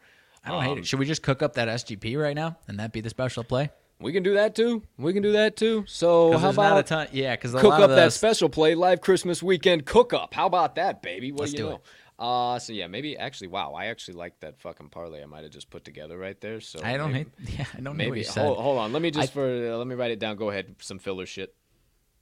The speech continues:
Speaker 1: No, I mean, I, I am interested in that. I might go three of those four legs 'cause I do like U N T.
Speaker 2: You just don't like the Titans. It's okay.
Speaker 1: Oh, I forgot about that one too. U N T is, uh, as far as a parlay ad was my, uh, was my concern, I think.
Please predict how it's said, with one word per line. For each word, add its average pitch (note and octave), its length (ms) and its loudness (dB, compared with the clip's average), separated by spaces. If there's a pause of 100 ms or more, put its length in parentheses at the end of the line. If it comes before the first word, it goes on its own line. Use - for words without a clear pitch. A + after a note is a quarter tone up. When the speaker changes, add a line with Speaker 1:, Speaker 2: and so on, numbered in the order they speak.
(160)
Speaker 1:
No, B2 240 -6
I A2 120 -6
mean, A2+ 220 -4 (340)
I, A#2+ 400 -4
I A#2 180 -6
am C3 160 -6
interested C3+ 400 -6
in G#2+ 100 -6
that. F#2+ 160 -6
I A#2 40 -2
might C3+ 180 -4
go C3 120 -2
three A#2+ 260 -4
of C3+ 60 2
those C#3 140 0
four C#3 200 0
legs C3 400 0
'cause A#2 200 -4
I A#2+ 240 2
do B2 240 -4
like C#3 280 0
U C3 100 -2
N A2+ 140 -2
T. A#2+ 480 -4
Speaker 2:
You D3+ 120 -4
just F3 200 -6
don't D#3+ 160 -2
like C#3+ 180 -6
the C#3 100 -8
Titans. F2+ 380 -10
It's G2+ 140 -16
okay. B2+ 320 -16 (1000)
Speaker 1:
Oh, G#2 60 -10
I G2+ 60 -6
forgot G2+ 200 -8
about F2+ 200 -8
that F2 120 -8
one E2 140 -12
too. F2+ 220 -12 (100)
U C3+ 140 -4
N B2+ 100 -2
T A#2+ 320 -4
is, G2 220 -8
uh, G2 260 -6
as G2+ 100 -8
far A2+ 140 -4
as G2 80 -6
a F#2+ 40 -12
parlay G2+ 360 -6
ad F2+ 240 -12
was F#2+ 160 -14
my, F2+ 240 -10
uh, F2+ 300 -10 (1300)
was G2 120 -12
my F#2 120 -10
concern, F#2+ 480 -12
I - 20 -12
think. F#2 380 -14